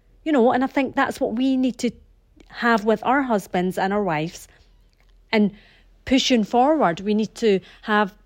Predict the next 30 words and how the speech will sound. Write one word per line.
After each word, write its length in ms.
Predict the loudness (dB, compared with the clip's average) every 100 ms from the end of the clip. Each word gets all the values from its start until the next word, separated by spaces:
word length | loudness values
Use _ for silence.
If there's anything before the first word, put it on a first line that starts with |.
| _
teach 280 | -10 -8 -6
our 80 | -6
children 540 | -2 -2 0 -4 -2
that, 280 | -2 -2 -4
you 60 | -4
know, 300 | -2 -2 -4 -18 _ _ _ _ _ _ _
if 100 | -8
you 60 | -2
feel 220 | 2 2
a 60 |
certain 420 | 2 0 0 0 0
way 360 | 0 0 -4 _ _ -20 _
or 200 | 0 0
you 140 | 0
don't 140 | -2 -2
want 160 | -2
to 60 | -2
do 120 | -2
anything, 380 | 0 -2 -2 -4 -4
it's 320 | -8 -10 -20 _ -2
okay 420 | 0 2 0 -2 -2
to 140 | -4
communicate 580 | -4 -2 -2 -4 -6 -4
that. 260 | -4 -4
It's 120 | -8 -6
okay 360 | -6 -4 -6
to 120 | -8
sit 180 | -10 -8
and 160 | -8 -8
talk 460 | -4 -4 -4 -6